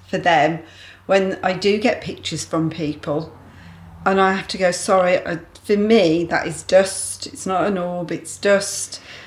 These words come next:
No, there's not a face in the window. It's the way the light reflects."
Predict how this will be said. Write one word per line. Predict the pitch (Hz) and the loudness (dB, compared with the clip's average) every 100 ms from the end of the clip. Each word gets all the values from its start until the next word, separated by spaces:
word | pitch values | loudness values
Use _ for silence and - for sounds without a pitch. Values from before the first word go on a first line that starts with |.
| - - | -12 -2
No, | 190 | 0
there's | 185 180 156 | 0 -2 -6
not | 185 - | -2 -2
a | - | -2
face | - 190 180 - | 0 -2 -2 -4
in | 175 | -4
the | |
window. | 175 175 170 175 | -4 -4 -2 -2
It's | 175 - | -4 -6
the | 165 | -4
way | 165 170 | -2 -2
the | 165 | -2
light | 165 170 180 175 | -2 0 0 -2
reflects." | 175 170 - 220 - - - - - - | -8 -10 0 2 2 -4 -14 -14 -14 -16